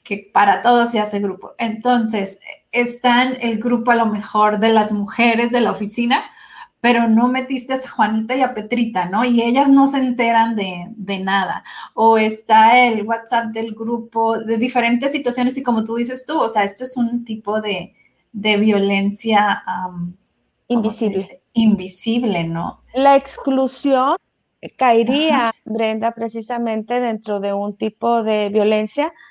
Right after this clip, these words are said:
Speaker 2: cuando excluimos al otro
Speaker 1: Ajá.
Speaker 2: en la familia, en el trabajo. Ahorita que comentas sobre los grupos en las redes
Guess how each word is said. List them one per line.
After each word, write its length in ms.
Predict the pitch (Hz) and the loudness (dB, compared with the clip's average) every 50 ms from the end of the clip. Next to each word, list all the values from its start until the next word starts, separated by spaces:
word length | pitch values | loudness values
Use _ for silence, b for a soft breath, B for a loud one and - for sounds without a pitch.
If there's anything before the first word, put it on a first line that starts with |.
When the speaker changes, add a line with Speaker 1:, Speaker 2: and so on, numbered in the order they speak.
| b b b b b b b b _ - | b b b b b b b b _ -2
Speaker 2:
cuando 640 | - 220 214 214 214 214 190 214 214 214 214 - - | 0 0 2 2 0 0 2 4 4 4 4 2 2
excluimos 1040 | - 240 233 233 - - - - 254 240 226 226 226 240 247 254 262 285 302 294 294 | 2 0 0 0 -4 -14 -6 -2 2 4 4 4 4 4 2 2 0 0 -2 -2 -2
al 180 | 247 220 220 208 | 0 0 2 2
otro 440 | 202 202 - - 240 269 320 - _ _ _ _ _ _ _ _ _ | 0 0 -2 -6 -6 -6 -6 -6 _ _ _ _ _ _ _ _ _
Speaker 1:
Ajá. 260 | - 196 - - - 277 | -10 -10 -6 -2 2 2
Speaker 2:
en 60 | 311 | 2
la 100 | 311 311 | 2 2
familia, 840 | 311 269 247 240 226 226 220 220 220 220 226 226 233 - - - _ _ _ _ _ - | 2 2 4 4 4 4 4 4 4 4 4 4 2 0 -4 -8 _ _ _ _ _ -8
en 200 | - 247 262 262 | -4 -2 -2 0
el 120 | 254 247 | -2 0
trabajo. 420 | 254 240 214 214 214 214 - 240 226 | 0 2 2 2 2 0 2 2 2
Ahorita 400 | - - 233 233 247 240 285 285 | 2 2 0 0 0 -2 -2 -2
que 160 | 285 302 294 | -2 -2 -2
comentas 500 | 302 277 254 247 240 233 233 254 269 262 | -2 0 0 0 0 -2 -2 -4 -4 -2
sobre 300 | - 254 226 220 214 214 | -2 -2 -2 0 0 0
los 300 | 214 208 208 214 208 208 | 0 0 0 0 -2 -2
grupos 540 | 202 226 226 240 226 226 - 240 269 262 277 | -2 -2 0 0 -2 -2 -2 -4 -4 -2 -2
en 120 | 262 247 | -2 0
las 200 | 226 214 202 - | 0 0 -2 0
redes 480 | - 214 214 208 220 240 277 269 - | 0 2 2 2 2 0 -2 -4 -8